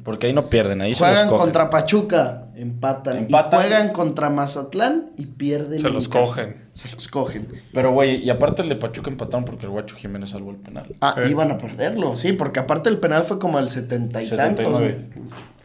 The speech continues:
Speaker 2: Está muy cabrón y ya no lo hacemos, de verdad no lo hacemos con intención de burlarnos de ustedes. No nos burlamos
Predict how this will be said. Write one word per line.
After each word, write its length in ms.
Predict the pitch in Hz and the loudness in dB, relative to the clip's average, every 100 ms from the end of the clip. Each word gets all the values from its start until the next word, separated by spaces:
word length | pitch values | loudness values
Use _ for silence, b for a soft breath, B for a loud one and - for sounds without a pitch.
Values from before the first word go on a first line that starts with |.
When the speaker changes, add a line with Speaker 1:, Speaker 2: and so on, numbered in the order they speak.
| B B B B | B B B B
Speaker 2:
Está 240 | 120 123 196 | -4 4 4
muy 180 | 240 247 | 4 4
cabrón 320 | 190 202 185 | 4 4 2
y 80 | 143 | 4
ya 380 | 165 208 190 B B B | 6 6 2 B B B
no 140 | 160 | 2
lo 100 | 208 | 6
hacemos, 560 | 233 196 208 220 - 143 | 6 4 2 4 2 4
de 80 | 147 | 6
verdad 240 | 147 160 | 8 8
no 140 | 175 180 | 6 4
lo 80 | |
hacemos 280 | 180 175 180 | 4 4 2
con 160 | - 143 | 2 4
intención 460 | 135 135 131 156 | 4 2 0 2
de 80 | 160 | 4
burlarnos 880 | 151 139 135 147 151 151 151 156 147 | 4 4 4 6 6 4 2 0 0
de 60 | 135 | 0
ustedes. 640 | 120 - 147 143 147 156 B B B | 0 4 4 6 4 2 B B B
No 120 | 190 | 2
nos 160 | 247 202 | 4 4
burlamos 560 | 185 170 190 196 190 | 4 6 4 4 0